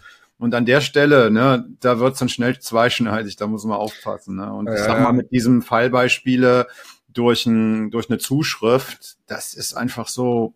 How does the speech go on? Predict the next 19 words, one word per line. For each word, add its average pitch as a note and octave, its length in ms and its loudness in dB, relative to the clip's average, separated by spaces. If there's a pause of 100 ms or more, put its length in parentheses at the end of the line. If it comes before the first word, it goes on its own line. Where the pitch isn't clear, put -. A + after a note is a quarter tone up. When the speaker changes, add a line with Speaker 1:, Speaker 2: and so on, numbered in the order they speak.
Speaker 1:
pff, - 260 -20 (1600)
äh, - 260 -2 (1400)
ich - 180 -2
finde B2+ 160 4
das A2+ 240 0
riskant. G2 680 -6 (540)
Speaker 2:
Hm. G#2+ 440 -12 (200)
Ja, A#2 220 0
ja, G2 100 2
ich G2 140 -8
auch, F#2+ 280 -8
genau. F#2+ 300 -6 (1000)
Genau, A#2 260 0
und A2 100 -2
das B2 140 -2
war C3 120 4
auch A#2+ 140 4
dann G2 380 -6
so, F#2+ 200 -12